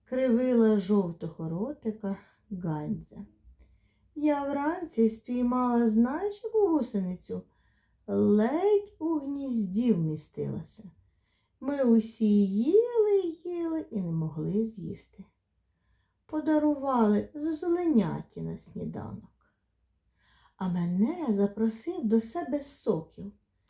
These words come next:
Ти, Чорний дзьобе, — каже, — найдужчий у лісі.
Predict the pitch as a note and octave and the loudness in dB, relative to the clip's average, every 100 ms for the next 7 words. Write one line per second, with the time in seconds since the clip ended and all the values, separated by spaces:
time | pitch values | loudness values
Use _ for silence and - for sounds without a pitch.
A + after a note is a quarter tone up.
0 | _ _ _ _ _ G#4 A4 A#3 - C4 | _ _ _ _ _ 6 8 6 -2 -4
1 | A#3 G3+ F3+ E3+ F3 D#4+ A4+ E4+ A3+ A3 | 0 2 0 -6 -8 -8 -6 0 -2 0
2 | G#3+ G3+ G3 G#3 G#3 _ _ _ _ A3 | 2 4 4 2 0 _ _ _ _ 2
3 | A3 G#3 G3+ F3+ A#3+ G4+ - - - A#3 | 4 6 2 0 0 0 -2 -18 -8 -8
4 | - G#3 F#3+ F3 F3+ F3 - F#3 | -4 -2 -2 -4 -8 -10 -16 -20